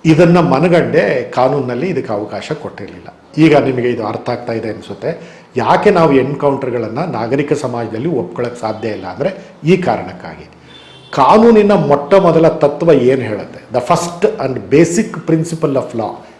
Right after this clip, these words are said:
ಏನ್ ಹೇಳುತ್ತೆ? Thousand criminals may be scot free or unpuni-, unpunished,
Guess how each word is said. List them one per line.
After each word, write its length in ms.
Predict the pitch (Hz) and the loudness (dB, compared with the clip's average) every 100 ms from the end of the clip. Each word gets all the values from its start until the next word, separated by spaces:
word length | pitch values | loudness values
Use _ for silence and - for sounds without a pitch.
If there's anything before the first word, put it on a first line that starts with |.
| - | 4
ಏನ್ 160 | 214 160 | 4 4
ಹೇಳುತ್ತೆ? 520 | 120 101 95 95 87 - - _ _ _ _ _ _ _ _ - - - - - | 0 -4 -8 -14 -16 -20 -20 _ _ _ _ _ _ _ _ -20 -20 -20 -20 0
Thousand 420 | 131 160 165 180 | 4 4 4 2
criminals 640 | 180 - - 143 156 151 160 | 2 0 0 -2 0 2 2
may 260 | - 127 | 0 -2
be 180 | 135 143 | 2 2
scot 640 | 143 135 - - 123 - | 2 -4 -4 -4 -4 -4
free 140 | 117 - - - _ _ _ _ _ _ _ _ _ _ _ 117 | -8 -8 -16 -20 _ _ _ _ _ _ _ _ _ _ _ 2
or 340 | 135 131 131 | 2 2 0
unpuni-, 440 | 160 - 139 139 | 0 2 0 0
unpunished, 720 | - 147 170 160 131 - - | -2 -2 0 0 0 -4 -8